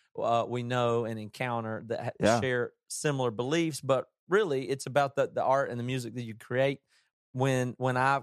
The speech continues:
Speaker 1: came across it and discovered it, I thought, "Wow, this is really something special."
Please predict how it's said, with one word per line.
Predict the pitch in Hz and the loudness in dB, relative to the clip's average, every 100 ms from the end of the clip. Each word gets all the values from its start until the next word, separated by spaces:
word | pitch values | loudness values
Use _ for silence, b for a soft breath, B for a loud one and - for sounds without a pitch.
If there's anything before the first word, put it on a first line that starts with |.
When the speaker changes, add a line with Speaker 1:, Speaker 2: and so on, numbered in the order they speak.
| - | -2
Speaker 1:
came | 151 127 | -2 -2
across | - 139 135 120 | 0 2 2 -4
it | |
and | 113 | -8
discovered | 110 - 160 113 | -6 -2 -2 -2
it, | |
I | 113 | -2
thought, | 120 107 | 0 2
"Wow, | 147 107 | 0 0
this | 110 | -4
is | 113 | -8
really | 110 104 107 | -8 -8 -8
something | 110 101 98 | -12 -12 -14
special." | - 104 98 98 95 | -8 -6 -6 -8 -10